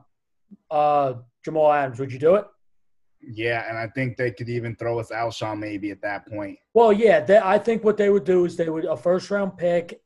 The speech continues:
Speaker 1: and either Lane Johnson, and people call me crazy 'cause Eagle fans loved Lane
Speaker 2: What about
Speaker 1: Johnson.
Speaker 2: Andre Dillard?
Speaker 1: Andre Dillard, they, you know what? I could see them holding on to him because they, he's young and they wanna see him grow. But Lane Johnson has been with,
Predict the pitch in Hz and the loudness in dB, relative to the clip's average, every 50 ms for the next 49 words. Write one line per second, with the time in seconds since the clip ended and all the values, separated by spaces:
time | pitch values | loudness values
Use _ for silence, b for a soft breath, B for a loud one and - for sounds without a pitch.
0 | _ - 156 156 151 151 151 151 147 139 147 - _ _ _ _ _ _ _ _ | _ -8 -6 -4 -4 -4 -4 -4 -6 -8 -12 -18 _ _ _ _ _ _ _ _
1 | 190 180 175 175 135 170 165 160 160 160 170 160 151 156 165 180 190 139 151 170 | -6 -4 -4 -2 2 4 4 6 6 4 2 0 -2 -4 -4 -4 -4 -2 -2 -2
2 | 160 165 156 - - 165 147 143 139 143 160 156 156 156 - 160 165 160 170 180 | 0 -2 -4 -6 -10 -10 -10 -10 -10 -12 -10 -10 -10 -8 -6 -6 -6 -6 -6 -8
3 | 175 - 185 175 170 160 160 165 151 - 156 127 117 190 - _ 190 175 156 170 | -6 -6 -4 -4 -4 -4 -6 -10 -10 -10 -12 -14 -14 -18 -16 _ -12 -8 -6 -6
4 | 160 160 - 160 156 143 120 131 143 147 156 156 143 135 156 160 160 160 160 - | -6 -6 -6 -8 -8 -8 -6 -2 0 2 2 0 -2 -8 -8 -6 -6 -4 -2 -4
5 | 139 139 151 147 143 143 139 - 135 139 139 131 123 135 123 113 101 123 127 127 | -2 0 0 0 0 0 -2 -4 -4 -2 -2 0 0 -2 -2 -2 -2 -4 -2 -2
6 | 117 107 104 107 - _ _ _ _ _ _ _ _ _ _ _ _ - 160 170 | -2 -4 -4 -6 -12 _ _ _ _ _ _ _ _ _ _ _ _ -8 -4 -2
7 | 190 196 190 208 208 202 - 139 190 190 202 220 226 226 220 220 b b b b | -2 -2 0 2 0 2 2 2 2 4 4 4 2 2 0 -4 b b b b
8 | b b b _ - 196 220 220 214 202 196 208 220 226 233 233 190 170 170 180 | b b b _ 0 0 0 0 0 0 0 0 2 2 2 0 0 0 -2 -2
9 | 180 226 - - - - 233 226 226 214 196 139 147 190 202 190 185 165 151 143 | -2 -6 -10 -10 -10 -10 -6 -2 -2 -2 -2 -2 0 0 0 0 0 -4 -6 -6
10 | 143 165 180 - - 185 175 180 190 185 175 170 160 165 165 156 135 131 151 151 | -6 -6 -6 -6 -4 -4 -2 -2 -2 -4 -4 -6 -8 -8 -8 -10 -6 -6 -4 -4
11 | 151 151 147 147 170 - - 143 160 147 127 131 143 151 160 170 175 175 170 160 | -2 -4 -4 -6 -8 -10 -10 -12 -14 -12 -10 -6 -2 0 0 0 0 -2 -4 -6
12 | 120 b b b b _ 151 156 156 160 160 156 147 - - 175 170 165 156 139 | -10 b b b b _ -8 -6 -4 -4 -4 -6 -6 -10 -10 -8 -8 -8 -8 -6
13 | 139 151 156 165 165 139 131 147 131 131 143 170 180 190 185 - 180 175 170 175 | -2 2 4 4 4 2 0 -2 -4 -4 -4 -4 -4 -4 -4 -4 -2 -2 -2 -4
14 | 170 170 - 170 165 160 147 135 120 - 170 170 170 165 | -6 -6 -8 -10 -10 -10 -12 -10 -6 -6 -4 -4 -6 -8